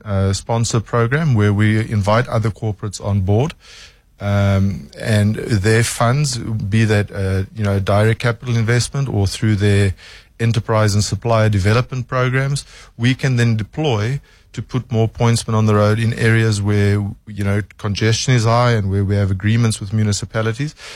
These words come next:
Of course, it's important to understand these pointsmen are very well trained, and they are trained by the metros themselves.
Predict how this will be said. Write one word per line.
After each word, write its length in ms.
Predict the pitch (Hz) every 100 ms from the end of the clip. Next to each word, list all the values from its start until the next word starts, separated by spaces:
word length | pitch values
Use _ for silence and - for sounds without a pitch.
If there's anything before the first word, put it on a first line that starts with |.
| -
Of 180 | - -
course, 240 | 147 147
it's 120 | 123 131
important 380 | 123 143 139 127
to 60 |
understand 460 | 117 113 - 110 110
these 180 | 120 -
pointsmen 540 | - 127 123 113 117 -
are 300 | 104 101 104
very 320 | 101 104 110
well 220 | 104 98
trained, 500 | 92 - 107 117 170
and 180 | 139 104
they 60 | 101
are 140 | 101
trained 300 | - 113 113
by 120 | 104
the 100 | 101
metros 540 | 95 98 101 113 101 95
themselves. 600 | 92 90 95 101 151 -